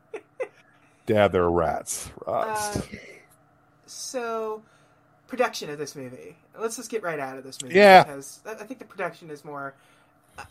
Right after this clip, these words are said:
Speaker 2: upsetting in a way, 'cause it also had a really cool name at first, too. Um,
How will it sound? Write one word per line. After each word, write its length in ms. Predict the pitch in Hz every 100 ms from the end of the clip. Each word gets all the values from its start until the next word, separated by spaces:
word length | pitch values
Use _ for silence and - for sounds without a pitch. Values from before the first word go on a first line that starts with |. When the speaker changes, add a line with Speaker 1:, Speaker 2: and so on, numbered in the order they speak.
| - -
Speaker 2:
upsetting 640 | 226 - - 233 220 208
in 160 | 220 180
a 60 | 170
way, 240 | 175 175
'cause 140 | 170 196
it 40 |
also 220 | 254 302
had 160 | 226 175
a 60 | 123
really 400 | 127 160 139 -
cool 280 | 196 151 127
name 320 | 127 143 120
at 100 | -
first, 480 | - 113 110 - -
too. 260 | 147 117 - _ _ _ _ _ _ _
Um, 360 | - 135 76